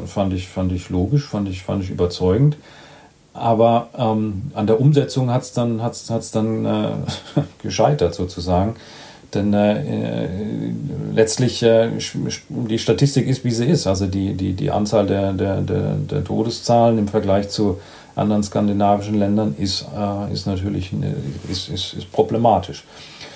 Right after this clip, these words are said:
Was passiert ist, ein, eine Erklärung ist, dass man eben die, ähm,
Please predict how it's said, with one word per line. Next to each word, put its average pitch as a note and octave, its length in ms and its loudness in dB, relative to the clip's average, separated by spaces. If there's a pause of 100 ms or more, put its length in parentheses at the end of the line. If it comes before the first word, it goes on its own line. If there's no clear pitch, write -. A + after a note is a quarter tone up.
(160)
Was G#2 180 0
passiert C#3 460 2
ist, C#3 180 2
ein, G#2+ 260 -2
eine A#2+ 280 4
Erklärung B2 460 2
ist, A#2 200 -4
dass G#2+ 140 -2
man A2 180 -2
eben G#2+ 300 -2
die, G#2 220 0
ähm, G2+ 480 -2